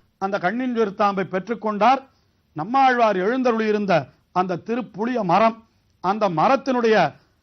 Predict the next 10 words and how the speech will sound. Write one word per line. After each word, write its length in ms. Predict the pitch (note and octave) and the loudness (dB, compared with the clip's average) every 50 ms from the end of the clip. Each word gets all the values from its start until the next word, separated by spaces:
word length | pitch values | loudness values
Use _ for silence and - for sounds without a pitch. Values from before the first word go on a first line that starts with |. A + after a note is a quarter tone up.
| _ _ _ _ _ _ - - | _ _ _ _ _ _ -6 -2
எதிரிலே 480 | D#3+ F#3 A3 A3 C4+ C4+ B3+ B3 A#3+ G#3+ | 2 2 2 2 0 0 2 2 2 2
போய் 240 | F#3+ A3+ A3+ G3+ D#3+ - - _ _ _ _ _ - | 2 2 2 2 0 -2 -8 _ _ _ _ _ -10
இந்த 200 | G#3+ A3+ A3 G#3+ F#3+ | -8 -6 -4 -4 -2
நாதமுனிகள் 640 | E3+ E3+ G#3 A#3+ B3 B3 A3+ A3 A3 G3 G3+ F#3+ E3+ E3+ - _ _ _ _ _ - - | 0 2 2 2 2 0 -2 -2 -2 0 0 0 -2 -4 -8 _ _ _ _ _ -8 -4
அமர்ந்தார். 560 | D#3 F3 G3+ G#3 G3+ F#3+ F3+ G3 A3+ B3 - - _ _ _ _ _ _ _ - | -4 -2 -2 -2 -2 0 2 2 2 2 0 -6 _ _ _ _ _ _ _ -8
அமர்ந்து 500 | - C#3+ G3 B3+ D4+ D4+ C#4+ C4+ C#4 B3 G3+ D#3+ C#3 - _ _ _ _ _ _ _ - - | -4 -2 2 2 2 2 2 0 0 0 0 0 -2 -8 _ _ _ _ _ _ _ -2 0
அவர் 220 | G#3+ A#3+ B3 A#3+ | 2 2 2 2
இந்த 140 | A3+ F#3+ G3+ | 0 -2 -2
கண்ணினும் 460 | - - F#3+ B3 D4+ D#4 D#4 D4+ B3+ | 0 0 0 0 2 2 2 2 2
சிறுத்தாம்பை 560 | F#3+ B3+ B3 F3+ - A#3+ A3 A3 G#3 G#3 G3 | 2 0 0 2 2 2 2 2 2 0 0